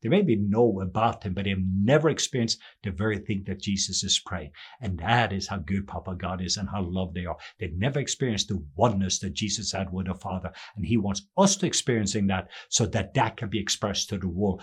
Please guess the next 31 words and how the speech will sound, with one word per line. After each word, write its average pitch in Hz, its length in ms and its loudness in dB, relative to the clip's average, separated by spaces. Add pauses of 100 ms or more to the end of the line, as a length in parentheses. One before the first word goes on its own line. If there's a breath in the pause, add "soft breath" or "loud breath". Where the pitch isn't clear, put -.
(120)
so - 100 -10
he 123 220 -4
can 101 200 -2
bring 98 360 0
them 147 260 6
back 104 300 0
again. 95 240 -2 (240 loud breath)
So 101 420 2 (220)
Jesus 135 420 2
came 127 220 0
to 120 80 -4
save 113 460 4 (320)
that 127 560 4
which 107 280 4
was 95 240 -2
lost. - 440 2 (220 loud breath)
Luke 107 460 2
nineteen 98 580 0
ten, 92 280 -2
meaning 104 420 -2
all 160 480 0
the - 140 -6 (140)
things 143 360 -4
that 117 180 -4
came 123 300 0
as 98 160 -4
a 110 40 -4
result 98 400 0
of 92 120 -2
the 92 80 0
fall 98 340 -4